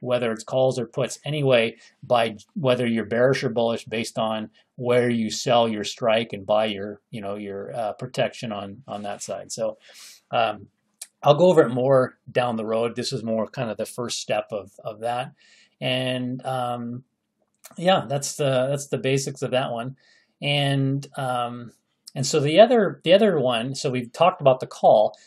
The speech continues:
So the other part, eh, that is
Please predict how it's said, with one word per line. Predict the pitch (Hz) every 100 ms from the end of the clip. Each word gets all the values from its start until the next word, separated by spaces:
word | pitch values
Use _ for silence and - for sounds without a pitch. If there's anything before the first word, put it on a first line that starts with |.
| _
So | - 143
the | 156
other | 165 190 156 -
part, | - - 160 135 135 - _ _ _
eh, | 147 135 123 127
that | 123 120 120
is | 110 107